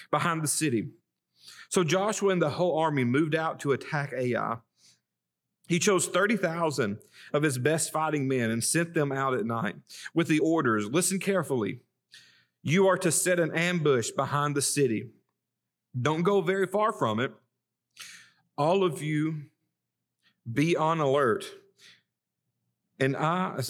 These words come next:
I and all those with me will advance on the city. And when the men come out against us, as they did before, we will flee from them. They will pursue us until we have lured them away from the city.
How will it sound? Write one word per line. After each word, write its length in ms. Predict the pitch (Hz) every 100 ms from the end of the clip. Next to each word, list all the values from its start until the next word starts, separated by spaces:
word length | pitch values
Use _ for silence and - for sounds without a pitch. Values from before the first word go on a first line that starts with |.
| -
I 340 | 143 175 196
and 120 | 151 143
all 320 | 147 170 185
those 500 | 160 131 131 120 -
with 220 | 139 139
me 420 | 139 180 135 139 - _ _ _ _ _ _ _ _
will 160 | 151 147
advance 360 | 127 143 165 170
on 80 |
the 80 | 165
city. 420 | 151 156 135 110 - - - - -
And 100 | 156
when 100 | 151
the 80 |
men 280 | 147 170 190
come 300 | 185 190 180
out 220 | 170 170
against 480 | 151 131 160 131 -
us, 320 | 131 104 - - - - -
as 120 | 135
they 100 | 147
did 220 | 143 160
before, 380 | 147 139 165 151
we 80 | 147
will 160 | 143 127
flee 340 | - 185 208
from 300 | - 135 117
them. 320 | 117 101 92 - _ _ - - - -
They 160 | 135 175
will 560 | 180 175 151 113 - - _ _ _ _ _ _ _ _ -
pursue 460 | 175 - 214 208
us 240 | 143 - 147
until 320 | 135 170 147
we 160 | 160
have 160 | 160 131
lured 320 | 143 185 202
them 120 | 175
away 280 | 165 156 156
from 160 | 147 143
the 60 |
city. 460 | 127 - 160 117 104